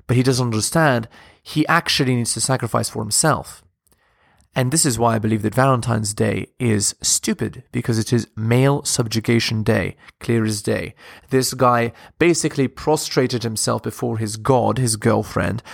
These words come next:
worshipping her, giving her letters, giving her presents, giving her money, and she still cheated on him. So clear as day, it's a demonstration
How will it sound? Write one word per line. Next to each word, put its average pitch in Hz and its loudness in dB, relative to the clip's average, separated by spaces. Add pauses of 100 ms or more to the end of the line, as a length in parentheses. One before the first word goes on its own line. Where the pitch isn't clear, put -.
(100)
worshipping 120 2
her, 107 0 (240)
giving 123 2
her 110 2
letters, 110 -2 (140)
giving 120 -2
her 113 -2
presents, 107 -2 (160)
giving 123 0
her 110 2
money, 110 0 (420)
and 123 -2
she 110 -2
still 208 0 (240)
cheated 139 -2
on 117 -4
him. 113 -10 (300)
So - -6
clear 190 0
as 131 -2
day, 113 -2 (540)
it's - -2
a 127 -6
demonstration 131 -2